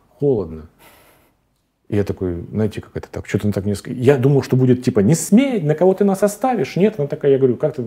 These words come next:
там, ну, относишься к тому, что я там типа вот, там, ну, там, вот у меня есть такое понимание, что я должен пойти туда на войну». Вот, ну, не сейчас, но вот, грубо говоря, я понимаю, что всё только начинается, и, и не исключаю. Она такая говорит: «Ну, хорошо,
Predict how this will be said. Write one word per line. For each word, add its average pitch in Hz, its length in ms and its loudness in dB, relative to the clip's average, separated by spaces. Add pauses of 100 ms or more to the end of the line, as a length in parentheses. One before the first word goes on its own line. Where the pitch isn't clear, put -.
там, 101 340 -8
ну, 95 220 -4
относишься 107 440 -4
к 98 40 -14
тому, 117 200 0
что - 140 -8
я 95 100 -2
там 90 160 -8
типа - 200 -10
вот, 90 160 -6 (460)
там, 95 160 2
ну, 123 180 0
там, 87 280 -6
вот 98 200 -4
у 107 40 0
меня 127 120 4
есть 123 220 2
такое 101 320 -2 (220)
понимание, 139 360 -2
что - 160 -8
я 139 80 4
должен 107 360 -2
пойти 98 280 -2
туда 104 280 -4
на 98 100 -4
войну». 92 280 -2
Вот, 82 140 -8
ну, 123 80 4
не 151 140 4
сейчас, 185 460 2
но 135 60 0
вот, 127 100 2
грубо 120 200 2
говоря, 113 180 2
я 110 100 2
понимаю, 127 360 -4
что 98 240 -8 (560)
всё - 160 0
только 120 260 2
начинается, 123 600 -2
и, 107 320 -4
и 110 40 -2
не 113 120 -2
исключаю. 104 600 -8 (680)
Она 104 180 -2
такая 101 220 -4
говорит: 90 220 -6
«Ну, 90 320 -8 (600)
хорошо, 147 420 -8